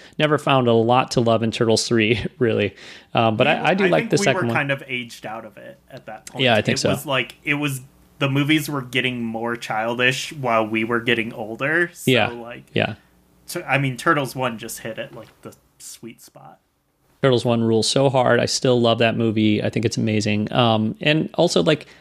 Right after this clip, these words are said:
Speaker 1: you know, the year before that was Batman, right? Tim Burton's Batman.
Speaker 2: Yeah.
Speaker 1: And the same thing. Like,
Speaker 2: Okay.
Speaker 1: that
Speaker 2: I
Speaker 1: felt
Speaker 2: guess
Speaker 1: there
Speaker 2: Batman Returns came after Turtles One, so,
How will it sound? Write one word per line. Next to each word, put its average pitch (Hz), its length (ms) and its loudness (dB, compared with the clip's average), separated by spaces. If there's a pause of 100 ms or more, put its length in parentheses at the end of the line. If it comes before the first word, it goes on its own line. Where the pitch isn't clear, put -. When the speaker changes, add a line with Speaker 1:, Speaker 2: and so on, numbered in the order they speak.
(100)
Speaker 1:
you 160 100 0
know, 139 140 4
the 120 80 2
year 123 140 4
before 127 260 0
that 127 180 2
was 123 140 2
Batman, 120 540 -2
right? 113 260 0
Tim 120 160 0
Burton's 113 300 0
Batman. 113 420 -4 (240)
Speaker 2:
Yeah. 156 160 -2
Speaker 1:
And 127 260 2 (680)
the 139 60 0
same 131 260 2
thing. 139 240 2
Like, 110 180 2
Speaker 2:
Okay. 120 100 -10
Speaker 1:
that 127 220 2
Speaker 2:
I 151 60 -2
Speaker 1:
felt 160 160 2
Speaker 2:
guess - 80 -4
Speaker 1:
there 160 280 2
Speaker 2:
Batman 202 260 0
Returns 156 840 -2
came 131 300 -4
after 117 500 -6
Turtles 117 400 -4
One, 135 260 -10
so, 120 380 -4